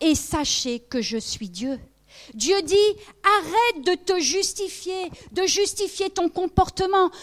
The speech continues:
Cela ne change rien. Arrête de te mentir. Arrête d'accuser les autres de tous tes malheurs. Arrête de t'endurcir. Sache que je suis Dieu et que c'est moi qui fais cesser les combats. »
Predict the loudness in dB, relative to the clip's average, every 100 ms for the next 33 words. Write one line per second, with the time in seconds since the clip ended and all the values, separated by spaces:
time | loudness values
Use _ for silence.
0 | -4 0 2 2 0 2 4 2 0 -2
1 | -2 0 0 2 2 2 0 -2 -2 -4
2 | 0 4 4 4 2 -4 -8 -14 -16 -2
3 | 0 4 2 4 2 2 0 -2 -2 -2
4 | -2 -2 -4 -4 -12 _ -4 -2 0 2
5 | 2 4 4 2 -4 -16 _ _ _ _
6 | _ _ _ _ 2 2 6 6 6 4
7 | 2 2 2 2 0 0 2 2 2 -4
8 | -18 -8 -2 6 6 6 4 2 2 2
9 | 0 -2 -4 -6 0 0 0 -4 -4 -2
10 | 0 0 2 4 4 4 2 -2 -2 -2
11 | 0 0 2 0 0 -4 -2 0 0